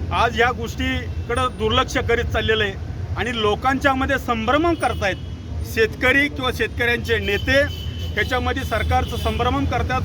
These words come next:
शेतकऱ्यांचं संभ्रमण करतात. असाच उ-, घरचा म्हणजे उलटा आहेर आमचा शेतकऱ्याला दिला जातोय. आणि वास्तविक पाहता ज्या पद्धतीनं हा कायदा केलेला आहे, हा कायदा आमच्या शेतकऱ्याला पुनश्च एकदा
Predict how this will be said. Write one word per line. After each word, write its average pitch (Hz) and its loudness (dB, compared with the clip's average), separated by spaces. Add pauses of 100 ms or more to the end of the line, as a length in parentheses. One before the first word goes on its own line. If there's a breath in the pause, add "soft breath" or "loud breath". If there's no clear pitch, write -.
शेतकऱ्यांचं 269 0
संभ्रमण 240 0
करतात. 220 0 (640)
असाच 311 4
उ-, 262 -4 (560)
घरचा 262 0
म्हणजे 226 0
उलटा 240 2
आहेर 247 4
आमचा 247 -2 (100)
शेतकऱ्याला 302 0
दिला 220 4
जातोय. 190 0 (720)
आणि 277 4 (380)
वास्तविक 269 0
पाहता 247 2 (680)
ज्या 220 2 (120)
पद्धतीनं 254 -2
हा 233 0 (100)
कायदा 214 2
केलेला 233 0
आहे, 190 0 (360)
हा 233 2 (100)
कायदा 226 0
आमच्या 226 0 (120)
शेतकऱ्याला 214 -2 (140)
पुनश्च 226 -4
एकदा 208 4